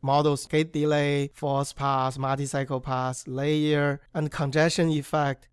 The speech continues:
And most importantly, it correlates with GigaOpt. So if we solve the same design using GigaPlace, the pipeline registers are more or less equally spaced to provide the balanced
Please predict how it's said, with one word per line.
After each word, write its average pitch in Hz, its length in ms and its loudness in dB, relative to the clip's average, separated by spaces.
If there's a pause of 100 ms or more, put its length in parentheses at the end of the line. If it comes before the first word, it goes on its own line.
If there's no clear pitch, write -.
And 139 100 -4
most 175 220 2
importantly, 151 640 0
it 127 120 -8
correlates 151 540 2
with 131 320 -8 (220)
GigaOpt. 156 500 -4 (460)
So 135 300 -8
if 147 220 -4
we 147 140 0
solve 175 480 4
the 151 100 0
same 208 680 2 (240)
design 143 580 0 (300)
using 143 300 -2
GigaPlace, 131 760 -4 (220)
the 131 80 -6
pipeline 185 480 2
registers 143 600 -2
are 127 80 -6
more 147 220 2
or 143 40 2
less 139 240 -2
equally 180 440 2
spaced 107 540 -10 (140)
to - 120 -12
provide 135 540 -2
the 131 120 -6 (120)
balanced 147 500 2